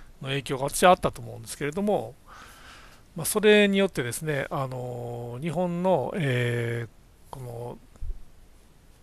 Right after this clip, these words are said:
性的少数者に対する政策というのは非常に遅れた状態がずっと続いております。で、この、で、それはあの、性的少数者に対する問題だけではなくてですね、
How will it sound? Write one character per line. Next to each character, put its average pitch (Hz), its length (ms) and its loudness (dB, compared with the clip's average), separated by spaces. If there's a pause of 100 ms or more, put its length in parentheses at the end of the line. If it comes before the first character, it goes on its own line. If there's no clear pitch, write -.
(440)
性 156 180 -6
的 160 160 -2
少 156 140 -2
数 160 140 -6
者 131 360 -4
に 120 60 -4
対 135 160 0
す 120 100 -6
る 131 60 -10
政 143 160 -2
策 - 160 -4
と - 80 -2
い - 0 -
う 113 40 -6
の - 20 -4
は - 20 -4
非 - 220 0
常 185 300 6
に 196 80 6
遅 185 140 4
れ 180 100 6
た 160 100 0
状 139 180 -2
態 117 400 -2 (720)
が 135 160 0
ず 135 140 -6
っ - 20 -8
と 175 100 -4
続 147 240 -2
い 135 60 0
て - 80 -10
お - 20 -8
り 113 60 -14
ま 110 120 -14
す。 - 200 -8 (720)
で、 170 80 -2
こ 220 140 -2
の、 233 460 2
で、 226 120 -2
そ 240 100 -2
れ 254 60 4
は 233 80 6
あ - 20 4
の、 220 120 2
性 226 180 4
的 202 160 2
少 208 160 0
数 196 180 -8
者 135 140 -2
に 113 80 -6
対 127 180 -2
す 117 60 -8
る 113 80 -10
問 117 120 -10
題 113 120 -8
だ 113 100 -6
け - 140 -10
で 113 80 -6
は 104 80 -8
な 107 100 -10
く - 140 -14
て - 80 -10
で 117 120 -10
す - 120 -10
ね、 123 240 -6